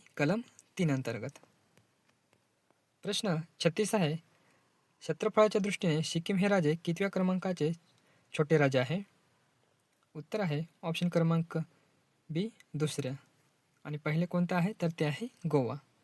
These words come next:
आणि लोकसंख्येच्या दृष्टीने कोणते सर्वात कमी राज्य आहे, तर ते आहे सिक्कीम मित्रांनो. प्रश्न क्रमांक सदोतीस आहे, वातावरणातील सर्वात खालचा स्तर खालीलपैकी कोणता आहे?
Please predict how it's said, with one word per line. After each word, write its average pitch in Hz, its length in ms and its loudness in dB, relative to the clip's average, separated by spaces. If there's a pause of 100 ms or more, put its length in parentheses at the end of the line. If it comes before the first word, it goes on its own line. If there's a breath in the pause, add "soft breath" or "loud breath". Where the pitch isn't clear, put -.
(440 soft breath)
आणि 151 180 0
लोकसंख्येच्या 185 500 0
दृष्टीने 180 360 0 (280)
कोणते 170 260 0
सर्वात 180 240 2 (100)
कमी 175 160 2
राज्य 170 200 2
आहे, 170 220 4
तर 185 40 -2 (120)
ते 170 60 2
आहे 165 200 2
सिक्कीम 170 340 -2
मित्रांनो. 139 320 0 (1800)
प्रश्न 180 200 -2
क्रमांक 220 400 2 (180)
सदोतीस 185 460 0
आहे, 135 220 -2 (720 soft breath)
वातावरणातील 190 680 0
सर्वात 175 340 0 (100)
खालचा 175 240 0
स्तर 160 280 0
खालीलपैकी 165 540 -2
कोणता 143 340 0
आहे? 156 220 -2